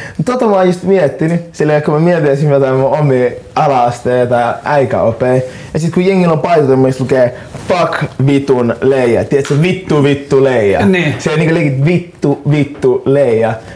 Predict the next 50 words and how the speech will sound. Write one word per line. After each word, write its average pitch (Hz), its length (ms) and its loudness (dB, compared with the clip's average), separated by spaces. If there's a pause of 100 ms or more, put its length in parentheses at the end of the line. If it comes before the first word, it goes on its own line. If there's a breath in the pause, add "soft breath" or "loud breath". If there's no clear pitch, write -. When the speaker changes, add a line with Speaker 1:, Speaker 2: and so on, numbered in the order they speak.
Speaker 1:
Ja 147 80 -2
sit 156 100 0
mä 160 100 0
olisin 175 160 2
miettinyt, 160 280 2
jos 170 80 2
mä 180 80 2
olisin 185 220 2
mennyt 143 260 0
kouluun 131 420 0
tällä 123 240 0
painoilla, 131 380 2
niin - 120 -6
hitto 240 300 0
mitä 190 220 2
mun 160 120 2
opettajat 127 560 0
ois 110 220 0
suuttunut. 107 420 -2 (300 loud breath)
Eihän 202 240 2
toi 208 140 4
niinku 196 180 4
menis 196 360 4
läpi 190 400 2
ikin. - 440 -2 (400 loud breath)
Niin 147 160 0
mä 156 60 2
oon 165 100 2
miettinyt 151 480 2
nyt, 135 260 0
että 117 140 -2 (500)
käyttääks 143 440 0
jengi 117 180 2
noita 107 200 0
koulussa, 101 480 0
sillä 117 280 0
etenkin 147 260 2
sitä 147 140 -2
"fuck 139 300 0
vitun 113 180 2
leija", 107 100 2
koska 117 220 -2
toi, 196 360 0 (680 loud breath)
mä 156 220 0
yhden 214 300 4
videon 139 320 2
mä 123 80 2
näin, 117 240 0
kun 123 100 0
joku 117 380 -2